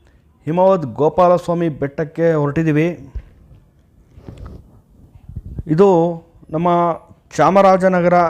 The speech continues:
ಜಿಲ್ಲೆಯಲ್ಲಿರುವ ಗುಂಡ್ಲುಪೇಟೆ ತಾಲೂಕಿನ ಪ್ರಸಿದ್ಧ ಯಾತ್ರಾ ಸ್ಥಳವಾಗಿದೆ.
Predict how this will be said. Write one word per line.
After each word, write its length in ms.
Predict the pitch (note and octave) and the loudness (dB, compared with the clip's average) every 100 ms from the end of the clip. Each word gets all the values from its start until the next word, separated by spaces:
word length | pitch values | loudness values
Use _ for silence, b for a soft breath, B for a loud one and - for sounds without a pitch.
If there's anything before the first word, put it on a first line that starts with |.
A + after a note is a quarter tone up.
| - B2+ | -2 -6
ಜಿಲ್ಲೆಯಲ್ಲಿರುವ 720 | D#3 F3 F3 E3+ D3+ D3 D#3+ D#3 | -2 2 2 2 2 0 -2 -2
ಗುಂಡ್ಲುಪೇಟೆ 920 | D#3 F3+ G3+ G3 F#3+ F#3+ F#3+ - - | -4 0 0 0 -2 -2 -4 -6 -6
ತಾಲೂಕಿನ 420 | D3+ D3+ C#3+ F3 E3 C#3 C#3+ - _ _ _ _ _ _ _ _ _ _ | -4 -2 -4 -4 -2 -2 -4 -12 _ _ _ _ _ _ _ _ _ _
ಪ್ರಸಿದ್ಧ 520 | E3 D#3 G#3 F3 E3+ G3+ | -4 -2 -2 -4 0 4
ಯಾತ್ರಾ 680 | G#3 E3+ D#3+ E3+ F3+ F3 | 4 4 2 0 0 -2
ಸ್ಥಳವಾಗಿದೆ. 840 | D#3+ - D#3 D3+ D3 C3 B2+ C3+ | -2 -4 -2 0 0 0 -2 -4